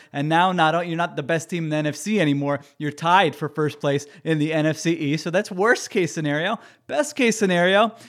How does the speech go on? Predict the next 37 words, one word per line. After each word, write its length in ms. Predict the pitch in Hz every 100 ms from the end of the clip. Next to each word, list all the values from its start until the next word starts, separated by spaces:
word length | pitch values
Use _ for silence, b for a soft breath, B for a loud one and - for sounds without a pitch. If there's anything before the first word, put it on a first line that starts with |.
| B
is 220 | 147 139
Phillies 500 | - 196 208 226 -
win 400 | 175 196 220 247 - _
Friday 640 | _ - 180 185 220 214 202
and 120 | 170
Saturday. 540 | 196 180 202 214 226
They're 180 | 180 180
moving 460 | 160 175 220 208 170
on 360 | 196 226 214 b b _
to 120 | 165
the 180 | 160 170
N 200 | 180 208
L 160 | 214 196
C 280 | 202 196
S. 380 | 196 220 226 - b -
Eagles 380 | 196 208 170 131
blow 280 | 175 208
out 220 | 220 208 208
the 60 |
Cowboys 580 | 196 196 208 180 208 175
Sunday. 460 | - 208 214 220 220
They're 180 | 185
the 120 | 160 180
only 260 | 196 196
undefeated 580 | 190 185 175 196 185 -
team 320 | 190 175 170 226 254 185
in 200 | - 170
the 140 | 175 175
N 100 | 170
F 200 | 160 -
L, 380 | 156 151 147 B B -
and 300 | 143 143 139
they 140 | 139
have 180 | 139 131
a 80 | 135
two-game 640 | - 185 175 160 160 151
lead 300 | 151 147